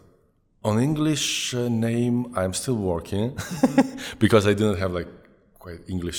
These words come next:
Speaker 1: stream. I have a, uh, some ideas about that, but I think with you we'll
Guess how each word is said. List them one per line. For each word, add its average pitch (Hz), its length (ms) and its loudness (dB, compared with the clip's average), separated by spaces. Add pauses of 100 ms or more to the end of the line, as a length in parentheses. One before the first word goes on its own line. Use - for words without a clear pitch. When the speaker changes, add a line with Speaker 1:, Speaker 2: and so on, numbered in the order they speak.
Speaker 1:
stream. 82 260 -4
I 80 60 -4
have 85 180 -6
a, 82 160 -2 (420)
uh, 80 280 -8
some 123 340 0
ideas 107 420 2
about 90 300 -2
that, 87 260 -4
but 80 200 -8
I 78 100 -8
think 82 460 -10 (180)
with 73 160 -12
you 80 220 -6
we'll 80 320 -8